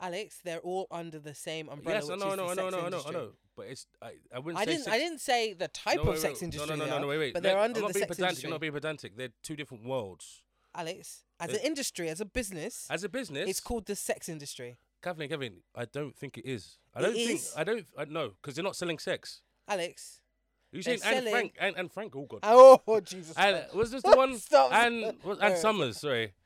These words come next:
Speaker 2: Anne Summers. That's
Speaker 1: Anne
Speaker 2: sex
Speaker 1: Summers
Speaker 2: industry.
Speaker 1: is on the border
Speaker 2: No, it's se-,
Speaker 1: because
Speaker 2: sex
Speaker 1: no, no.
Speaker 2: industry. It's sex industry.
Speaker 1: Yeah, it is actually. It's
Speaker 2: Okay,
Speaker 1: in se-,
Speaker 2: let's
Speaker 1: yeah.
Speaker 2: just,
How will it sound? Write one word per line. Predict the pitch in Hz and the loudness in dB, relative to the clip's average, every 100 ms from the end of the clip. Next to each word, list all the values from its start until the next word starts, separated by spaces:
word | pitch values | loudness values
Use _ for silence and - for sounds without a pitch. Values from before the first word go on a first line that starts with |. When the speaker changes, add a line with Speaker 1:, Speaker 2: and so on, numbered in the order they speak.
| _ - - - _ _ _ | _ -20 -20 -20 _ _ _
Speaker 2:
Anne | 170 196 | -6 -4
Summers. | 202 185 123 98 - _ _ _ _ _ _ _ _ - | -4 -2 -4 -8 -16 _ _ _ _ _ _ _ _ -6
That's | 151 | -6
Speaker 1:
Anne | 240 | -4
Speaker 2:
sex | 196 226 | -4 -4
Speaker 1:
Summers | 170 | -4
Speaker 2:
industry. | 220 113 95 _ _ _ _ _ _ _ - | -6 -10 -14 _ _ _ _ _ _ _ -12
Speaker 1:
is | 180 156 | -12 -10
on | 190 | -10
the | 190 | -10
border | 165 202 170 180 | -6 -6 -6 -6
Speaker 2:
No, | 185 190 | 0 2
it's | 151 | 4
se-, | 320 | 2
Speaker 1:
because | 320 | 4
Speaker 2:
sex | 254 247 | 4 4
Speaker 1:
no, | |
no. | 254 | 0
Speaker 2:
industry. | 277 175 127 143 | 2 0 -2 -6
It's | - | -2
sex | 233 190 | -2 -2
industry. | 240 427 | -2 2
Speaker 1:
Yeah, | 403 | 2
it | 285 | 0
is | 370 | -2
actually. | 208 - 190 | -6 -6 -6
It's | 254 202 | -6 -4
Speaker 2:
Okay, | 165 | -4
Speaker 1:
in | |
se-, | - | -4
Speaker 2:
let's | 196 196 | -6 -4
Speaker 1:
yeah. | 220 | -6
Speaker 2:
just, | - | -6